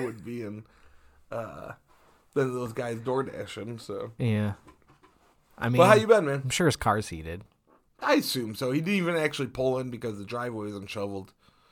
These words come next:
Speaker 1: um, which I'm glad he didn't 'cause I don't really feel like pushing. This would have been the second DoorDash pusher I, uh, driver I have to push out of my driveway.
Speaker 2: Mm-hmm.
Speaker 1: And, uh,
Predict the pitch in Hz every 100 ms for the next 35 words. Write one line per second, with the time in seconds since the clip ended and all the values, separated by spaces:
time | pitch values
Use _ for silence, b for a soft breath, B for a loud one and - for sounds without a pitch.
0 | b b b - 107 104 110 127 110 120
1 | 139 110 107 117 101 - 104 98 98 104
2 | - 107 98 - 104 101 92 _ _ _
3 | _ - 127 - 110 104 98 b b b
4 | b b 139 135 156 165 151 117 - 143
5 | 151 135 117 123 123 110 - 113 107 104
6 | 107 110 - 104 - 104 101 110 104 101
7 | 95 104 98 - - 127 117 113 104 98
8 | - 104 104 113 101 104 107 85 104 143
9 | 131 127 120 b b b b b b _
10 | - 101 98 101 - -